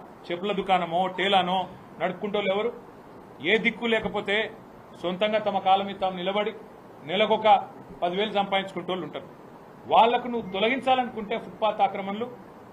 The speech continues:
ఉద్దేశం మంచిదే, కానీ ఏం చేయాలి ప్రభుత్వం?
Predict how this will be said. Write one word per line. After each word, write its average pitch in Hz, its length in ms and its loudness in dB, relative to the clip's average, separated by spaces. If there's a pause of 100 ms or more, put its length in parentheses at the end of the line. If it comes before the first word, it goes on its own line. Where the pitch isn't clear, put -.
(240)
ఉద్దేశం 254 400 0
మంచిదే, 226 400 -4 (640)
కానీ 202 220 4
ఏం 226 220 0
చేయాలి 240 380 4
ప్రభుత్వం? 233 500 -2